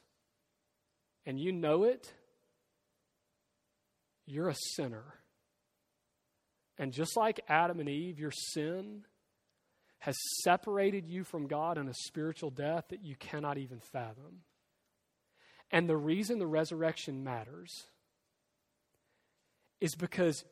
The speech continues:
Jesus then becomes the example, the basis, and the first fruits of your only hope and mine. If we're not looking to Jesus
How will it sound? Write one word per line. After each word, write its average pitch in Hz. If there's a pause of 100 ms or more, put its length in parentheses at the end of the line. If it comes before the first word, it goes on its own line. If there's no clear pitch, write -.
(120)
Jesus 202 (100)
then 170
becomes 160
the 147
example, 147 (500)
the 143
basis, 170 (520)
and 156
the 147 (140)
first 175
fruits 123 (340)
of 131
your 156 (200)
only 131 (120)
hope - (2000)
and 151
mine. 135 (2250)
If -
we're 185
not 294
looking 220
to 135
Jesus 147